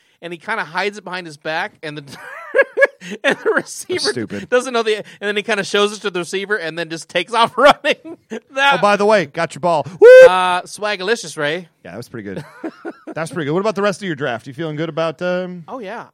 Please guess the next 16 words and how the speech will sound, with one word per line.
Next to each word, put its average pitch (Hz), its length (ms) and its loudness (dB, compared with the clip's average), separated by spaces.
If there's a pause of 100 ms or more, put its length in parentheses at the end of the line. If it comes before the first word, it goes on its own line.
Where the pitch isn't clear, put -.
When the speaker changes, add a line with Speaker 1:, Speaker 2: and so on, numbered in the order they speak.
Speaker 1:
Uh, 156 560 -8
we 170 100 -14
got, 175 320 -10
uh, 147 240 -10
Conley, 185 480 -10
the 170 120 -10
receiver 175 460 -12
from 143 200 -18
Georgia, 160 380 -8
in 175 100 -14
the 135 60 -18
third 160 260 -10
round. 165 260 -8
We 147 80 -14
needed 151 320 -12
that. 151 520 -10